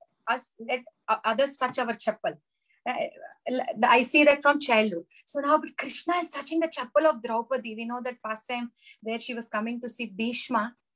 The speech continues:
Uh, then Bhishma was doing his meditation. She did prayers, and he didn't, she didn't want to disturb. So Krishna will hold the chappal, and he will ask, "You go inside, I will hold your chappal." So Krishna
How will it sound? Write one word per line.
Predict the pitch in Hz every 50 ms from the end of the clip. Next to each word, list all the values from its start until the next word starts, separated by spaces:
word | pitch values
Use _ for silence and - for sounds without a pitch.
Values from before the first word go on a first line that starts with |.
| _ _ _ _ _ _ -
Uh, | 214 202 202 196 196 196 190 185 190 185 185 185 185 185 185 214
then | 233 233 240
Bhishma | 226 240 233 - 247 233 220
was | 220 214 214 214 - -
doing | - 220 220 226 233 226
his | 233 226 - -
meditation. | 214 208 202 202 - 240 233 - - 226
She | - -
did | 202 220 226 226 208 185 _ -
prayers, | 240 226 226 240 247 240 - -
and | 214 214 214
he | 214
didn't, | 214 233 247 240
she | - - 214
didn't | 233 240 233
want | 214 208 220 -
to | 226 -
disturb. | - 214 - - - 233 233 277 269 - - - - - - -
So | - - - 233 220 220 214 202 208
Krishna | - 226 214 - - 277 262
will | 240 233 220
hold | 185 214 214 220 220
the | 220
chappal, | 214 - 214 196 - - 247 262
and | 254 233 220
he | 220 214
will | 214 208
ask, | 208 220 220 - -
"You | 214 214
go | 214 220 214
inside, | 208 196 185 - - - - - -
I | - - - _
will | 202 185
hold | 196 190 185
your | - 190 -
chappal." | - - - _ _ - 226 - _ - - - - - _
So | - 247 240
Krishna | - 247 233 - - 285 285 285 277 269 254 -